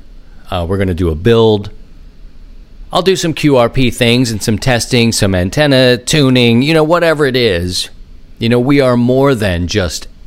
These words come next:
amateur radio operators. So it's kind of a, a life of. We do lots of things. Sometimes we build antennas. Sometimes we go out and tune 'em. Sometimes we install mobiles. Sometimes we're on the road. Sometimes we're traveling.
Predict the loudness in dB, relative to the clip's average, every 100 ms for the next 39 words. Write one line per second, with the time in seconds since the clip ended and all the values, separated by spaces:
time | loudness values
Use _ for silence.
0 | -20 -14 -4 0 0 -2 0 0 0 0
1 | 0 0 -2 -2 0 -2 -2 -4 -6 -14
2 | -20 -20 -20 -20 -20 -20 -18 -20 -20 -20
3 | -20 -20 -20 -18 -2 0 0 -2 -4 -2
4 | 0 2 0 2 0 2 0 2 2 2
5 | -2 -2 0 0 -4 -8 -16 -20 -20 -20
6 | -20 -20 -20 -20 -20 -20 -20 -20 -20 -20
7 | -20 -20 -20 -20 -10 -2 0 2 0 -2
8 | -4 -4 -2 -2 0 0 0 0 0 0
9 | 0 0 0 0 0 -2 0 -2 -2 -2
10 | 0 0 -2 -4 -2 -2 -2 -6 -4 -2
11 | 0 0 0 -2 -2 -2 -2 0 0 0
12 | 0 0 -4 -8 -4 -2 -2 -6 -8 -4
13 | -2 0 0 0 0 2 2 2 -2 -4
14 | -6 -2 -2 -2 -4 -4 -2 -2 -2 -4